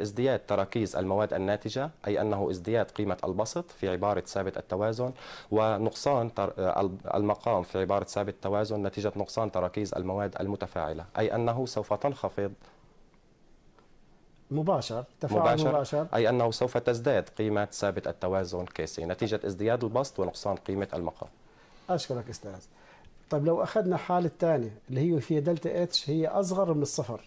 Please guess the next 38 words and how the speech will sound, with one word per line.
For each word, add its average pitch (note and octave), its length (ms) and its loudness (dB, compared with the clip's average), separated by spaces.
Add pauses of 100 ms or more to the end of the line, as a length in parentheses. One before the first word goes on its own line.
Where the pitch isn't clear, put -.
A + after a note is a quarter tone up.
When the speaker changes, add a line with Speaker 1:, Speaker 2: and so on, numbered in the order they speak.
Speaker 1:
نعم، G2+ 240 -2 (180)
رفع. A#2 120 2
Speaker 2:
ماذا G3 400 6
يحدث F#3 420 4
فرضًا F3+ 420 4
عند E3+ 160 2
خفض F3 380 -2
درجة C#3+ 220 0
الحرارة؟ A#2+ 200 0
Speaker 1:
عند B2+ 120 2
خفض D3+ 320 0
درجة B2+ 320 0
الحرارة G2+ 440 2
سوف A2+ 260 -2
يختل B2 360 2
التوازن A2+ 600 2
وينزاح G#2 440 2
في F#2+ 220 2
الاتجاه G#2+ 460 0
الناشر A2 480 0
للحرارة. E2+ 500 -2 (380)
الاتجاه B2+ 420 2
الناشر C#3 360 2
كمان C#3+ 320 0
هون B2+ 160 2
عنا G2+ 200 2
إياه G2+ 120 4
بالاتجاه F#2+ 480 -2
المباشر، F2+ 500 -2 (880)
أي G#2+ 120 6
أنه A#2 220 4
سوف A2+ 260 0
تزداد A#2 360 2
قيمة F#2+ 300 -2
ثابت F#2 320 -4
التوازن F2 400 -2
كي E2+ 200 -6
سي E2+ 200 -10